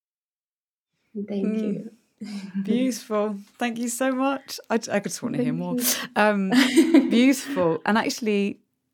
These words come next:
Speaker 2: a really, really perfect place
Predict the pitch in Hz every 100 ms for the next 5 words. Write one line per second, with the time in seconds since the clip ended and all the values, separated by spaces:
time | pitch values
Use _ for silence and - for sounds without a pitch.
0 | _ 202 196 214 220 208 202 - _ -
1 | 190 190 180 151 143 - _ _ _ -
2 | 190 175 - - 165 - 165 -